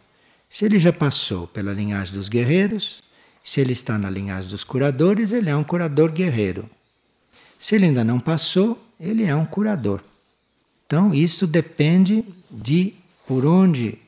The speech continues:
a mônada já passou, porque linhagens a mônada já passou. E o que é contemplar a alma? Como é esse estado?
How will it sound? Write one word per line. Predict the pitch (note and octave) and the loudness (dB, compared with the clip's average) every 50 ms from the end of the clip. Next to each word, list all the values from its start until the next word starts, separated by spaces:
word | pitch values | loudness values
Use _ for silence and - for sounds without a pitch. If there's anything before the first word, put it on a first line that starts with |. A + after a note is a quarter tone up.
| _ _ - | _ _ -10
a | - A2 | -6 -4
mônada | A2 B2+ D#3 E3+ D#3 C3+ A#2+ G#2+ G2 G#2+ G2+ | -2 -2 0 0 0 0 -2 -2 -4 -4 -6
já | G#2 A#2+ | -6 -6
passou, | - - A2+ G#2 - - - G2 F#2+ | -8 -8 -8 -8 -8 -8 -8 -10 -12
porque | - - - - - | -12 -16 -14 -10 -8
linhagens | A#2+ B2 C#3+ C#3 B2 C3 C#3+ D3 C#3 B2+ A2 G2 F#2+ F2 - - - - _ _ _ | -4 -2 0 0 2 2 2 2 0 0 -2 -6 -8 -10 -10 -12 -14 -16 _ _ _
a | A#2 A2 | -6 -4
mônada | G#2+ A2 A#2+ B2+ C3+ B2+ B2 B2 | -2 -2 -2 -2 -2 -2 -4 -4
já | A2 A#2 A2 | -6 -6 -8
passou. | - A#2+ G#2+ - - - - F#2 - - _ _ _ _ _ _ _ _ _ _ _ _ _ _ _ _ _ _ _ _ _ _ _ _ _ _ _ _ _ _ _ _ _ _ _ _ _ _ _ _ _ _ _ _ _ _ _ _ _ _ _ _ _ _ _ _ _ _ _ _ _ _ _ _ _ _ _ | -8 -10 -10 -8 -10 -10 -12 -14 -16 -20 _ _ _ _ _ _ _ _ _ _ _ _ _ _ _ _ _ _ _ _ _ _ _ _ _ _ _ _ _ _ _ _ _ _ _ _ _ _ _ _ _ _ _ _ _ _ _ _ _ _ _ _ _ _ _ _ _ _ _ _ _ _ _ _ _ _ _
E | - C#3 D3 E3+ | 2 6 6 6
o | E3+ | 6
que | E3+ - - D#3+ D#3 | 4 2 4 6 6
é | D#3+ F3+ F#3 F3+ | 8 6 6 4
contemplar | - - F3 E3+ E3 D3+ - D#3 C#3 C3+ A2+ - B2+ B2+ C3+ C#3+ D3 D#3 D#3 D#3+ - - | 4 4 6 6 6 6 4 4 4 4 2 2 2 2 4 4 2 2 0 -4 -6 -2
a | B2 B2 | 0 2
alma? | C3 A#2 G#2+ G#2 G#2+ G2+ F#2+ F2 F2+ E2 D#2 D#2+ F2 - _ _ _ _ _ _ _ _ _ _ _ _ _ _ _ _ _ _ _ _ _ - _ _ _ _ _ _ | 4 4 4 2 2 2 0 0 -2 -4 -6 -8 -10 -14 _ _ _ _ _ _ _ _ _ _ _ _ _ _ _ _ _ _ _ _ _ -20 _ _ _ _ _ _
Como | - - B2+ A#2+ A#2 A#2 | -2 0 2 4 4 4
é | C3 D3+ D#3+ | 4 4 4
esse | D3+ D#3 C#3+ - - D#3+ | 4 4 4 2 0 2
estado? | C#3 - - - - G#2 F2+ F2 E2 D#2+ D#2+ F#2 G2 | 2 0 0 0 -2 -4 -4 -4 -4 -6 -8 -10 -10